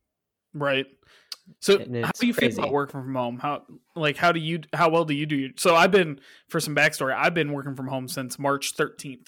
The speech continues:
Speaker 1: So it's fo-, five months now.
Speaker 2: Yeah, I,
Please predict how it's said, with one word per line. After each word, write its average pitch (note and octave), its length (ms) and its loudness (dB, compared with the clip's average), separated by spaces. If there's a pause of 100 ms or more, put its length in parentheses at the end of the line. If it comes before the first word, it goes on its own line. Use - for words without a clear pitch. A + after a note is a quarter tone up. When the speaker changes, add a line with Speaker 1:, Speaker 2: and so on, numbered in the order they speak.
Speaker 1:
So C3+ 400 -6
it's - 460 -4 (840)
fo-, - 480 -6
five D#3 360 4
months D#3+ 320 -2
now. G3 380 -2 (360)
Speaker 2:
Yeah, G#2+ 500 0 (200)
I, A#2 220 2